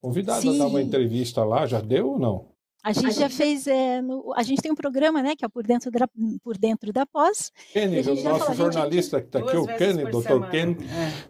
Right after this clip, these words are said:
Speaker 1: podia ajeitar pra vocês estarem lá. Esses dias eu tava em casa ouvindo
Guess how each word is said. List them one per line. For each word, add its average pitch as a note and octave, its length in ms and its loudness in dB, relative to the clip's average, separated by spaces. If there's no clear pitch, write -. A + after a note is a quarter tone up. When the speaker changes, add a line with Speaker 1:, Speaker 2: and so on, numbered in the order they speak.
Speaker 1:
podia D#3 360 0
ajeitar F3 440 0
pra D#3+ 140 -2
vocês C3 320 0
estarem C3 360 2
lá. C#3+ 300 -2
Esses F#3 500 2
dias D3 380 0
eu C3 100 -2
tava D3 280 -2
em C3+ 40 -4
casa B2+ 300 2
ouvindo A2 640 0